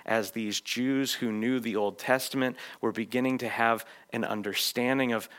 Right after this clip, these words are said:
of the necessity of the Christ to suffer and to be resurrected. I want you to imagine now on the final day that you're preaching, that at the end of that sce-,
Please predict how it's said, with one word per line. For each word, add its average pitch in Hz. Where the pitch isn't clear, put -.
of 104
the 107
necessity 123
of 113
the 110
Christ 127
to 143
suffer 123
and 113
to 107
be 113
resurrected. 113
I 139
want 147
you 190
to 175
imagine 139
now 123
on 117
the 113
final 165
day 131
that 101
you're 117
preaching, 110
that 107
at 120
the 120
end 175
of 147
that 139
sce-, -